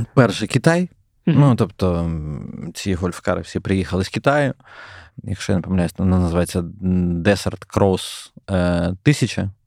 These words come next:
Speaker 1: переважно. А друге, навіщо? Ну, це, скоріш за все, про логіку доставки, е, на місце. Ну, тобто, ти ж піхоту маєш доставити на позиції. Для цього використовуються Б Т Р, Б М П. Класично.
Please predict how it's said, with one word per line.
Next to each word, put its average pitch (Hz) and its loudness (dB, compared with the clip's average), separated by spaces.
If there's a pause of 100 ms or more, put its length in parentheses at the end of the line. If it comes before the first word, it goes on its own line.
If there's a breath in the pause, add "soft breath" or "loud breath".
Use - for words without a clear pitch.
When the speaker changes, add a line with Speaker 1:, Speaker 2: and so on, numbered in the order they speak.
(200)
Speaker 1:
переважно. 95 0 (760 loud breath)
А - 2
друге, 117 4
навіщо? 110 2
Ну, 151 2
це, 139 2
скоріш 127 0
за 120 0
все, 120 -2
про 101 2
логіку 110 0
доставки, 92 -2 (140)
е, 90 0
на 92 4
місце. 87 -2 (200)
Ну, 117 2
тобто, 101 -4
ти - 0
ж - -6
піхоту - -4
маєш 101 2
доставити 98 -2
на 98 0
позиції. 110 -4
Для 110 0
цього 151 0
використовуються 87 -6
Б 143 -2
Т 175 0
Р, 131 2
Б 90 -2
М 95 0
П. 131 2 (800 loud breath)
Класично. 98 0